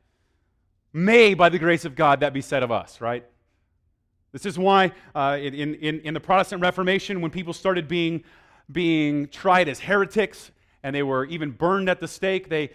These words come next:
they memorized and declared the Psalms as their bodies were being burned and their crumpled bodies fell over into the fire. What were they doing?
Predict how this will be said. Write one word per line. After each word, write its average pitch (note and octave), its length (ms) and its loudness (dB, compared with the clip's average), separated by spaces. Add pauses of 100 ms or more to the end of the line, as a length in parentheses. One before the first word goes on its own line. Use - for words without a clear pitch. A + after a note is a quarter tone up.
(140)
they D#3 120 -2
memorized F#3 560 2
and E3+ 100 -6
declared F#3+ 420 -2
the D3+ 60 -10
Psalms F#3 600 -2
as E3+ 280 0
their E3+ 140 0
bodies D3+ 400 0
were C#3 140 -8
being B2+ 240 -10
burned G#2+ 320 -10 (160)
and B2 120 -12
their A#2+ 100 -6 (180)
crumpled C#3+ 460 -8
bodies A#2 500 -8 (160)
fell C3+ 260 -8
over B2 260 -8
into A#2+ 280 -14
the G#2+ 80 -12
fire. F#2 420 -14
What A#2 140 -12
were A#2+ 60 -12
they A2 80 -16
doing? G2 340 -16